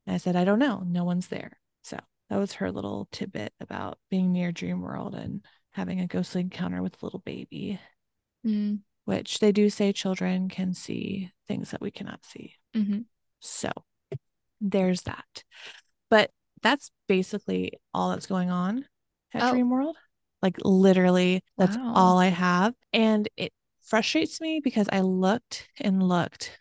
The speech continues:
Speaker 1: for any sort of, like, any other anecdotes. Really wasn't any. Mostly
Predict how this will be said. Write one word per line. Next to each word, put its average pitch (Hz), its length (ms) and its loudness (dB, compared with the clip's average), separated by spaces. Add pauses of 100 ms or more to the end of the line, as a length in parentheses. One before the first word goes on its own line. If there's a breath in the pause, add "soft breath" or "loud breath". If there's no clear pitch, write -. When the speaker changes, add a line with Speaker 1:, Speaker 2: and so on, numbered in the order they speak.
Speaker 1:
for 175 600 2 (160)
any 233 260 6
sort 202 260 0
of, 190 140 0
like, 196 400 -8 (320)
any 202 800 6
other 190 640 0
anecdotes. 220 960 -2 (240)
Really 196 220 0
wasn't 190 340 0
any. 202 360 4 (640 loud breath)
Mostly 202 460 4